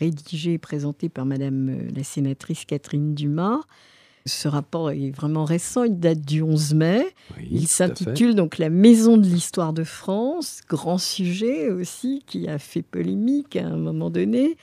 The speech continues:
Speaker 1: Rendez-vous avec l'histoire. Là aussi, donc après le patrimoine et les monuments historiques, euh, c'est un sujet qui touche à l'histoire, sujet qui vous est, euh,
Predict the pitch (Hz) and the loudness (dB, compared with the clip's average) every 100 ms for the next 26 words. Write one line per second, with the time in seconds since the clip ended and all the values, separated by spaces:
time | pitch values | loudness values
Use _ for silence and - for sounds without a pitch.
0 | _ _ - 139 196 233 226 208 233 247 | _ _ -8 -2 2 4 4 0 4 4
1 | 190 190 - 196 - 196 170 143 131 135 | 4 -2 -6 -6 -4 0 2 2 0 -2
2 | - - - - - - _ _ _ - | -8 -20 -20 -20 -20 -20 _ _ _ -6
3 | 139 147 151 156 - - 240 269 220 165 | -2 2 2 0 -2 -2 2 2 2 0
4 | - 160 - 180 156 156 - 160 - 160 | 0 -4 -2 0 0 0 -2 -2 0 2
5 | 156 165 170 175 165 147 147 151 156 156 | 2 2 2 2 2 0 0 2 2 2
6 | 156 160 139 143 - 151 156 175 214 254 | 2 0 -2 -10 -6 -2 2 2 2 0
7 | 247 - 165 151 147 - 156 - 151 - | -2 -6 -4 -2 -2 -2 -4 -4 -6 -4
8 | 165 156 180 - 156 - 156 - 147 170 | -4 -2 -4 -6 -12 -10 -8 -4 -2 -2
9 | - - 226 - - - 156 156 165 - | -4 -2 0 -2 -6 -6 -4 -4 -4 -4
10 | 151 151 143 156 156 147 | -6 -6 -4 -2 0 0